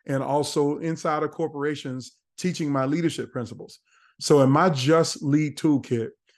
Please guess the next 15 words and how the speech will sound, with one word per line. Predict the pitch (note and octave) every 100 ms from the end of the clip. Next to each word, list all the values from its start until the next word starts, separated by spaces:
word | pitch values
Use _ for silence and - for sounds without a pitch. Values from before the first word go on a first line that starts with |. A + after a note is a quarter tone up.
| _ -
you | D3
get | E3 F3 -
the | B2+
nine | B2+ C3 C3 D3 F3+ G#3 G3
pivotal | - F#3+ F#3+ F#3
points | - D#3 B2 - - - _ _ _ _ _
that | C#3
I | C3+ D3
deliver | C3+ B2+ C#3+ D#3+ B2+ B2
in | C3+ C3 -
all | C#3 D#3+
of | E3+
my | D#3 C#3+
top | C#3 - C3+ -
presentations | D#3 C3+ C3+ - C#3 B2+ B2 A#2